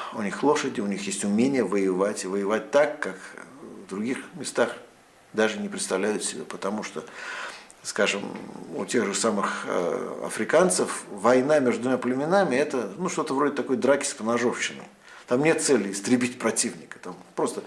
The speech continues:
прогнали с поля и победили, да, и всё. А тут нет, тут война на истребление, война организованная,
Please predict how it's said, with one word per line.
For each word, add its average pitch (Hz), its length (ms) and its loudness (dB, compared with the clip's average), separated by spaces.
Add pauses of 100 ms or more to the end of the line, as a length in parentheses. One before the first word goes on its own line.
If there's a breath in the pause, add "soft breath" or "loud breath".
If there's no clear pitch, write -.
(280 loud breath)
прогнали 160 420 8
с - 80 2
поля 98 380 4 (160)
и 90 340 -2
победили, 107 520 -2
да, 123 200 -6
и 113 80 -4
всё. - 240 -6 (640 loud breath)
А - 100 4
тут 185 240 4
нет, 123 220 6
тут - 180 -6
война 120 380 4
на 131 80 2
истребление, 107 880 -2
война 113 320 4
организованная, 98 800 2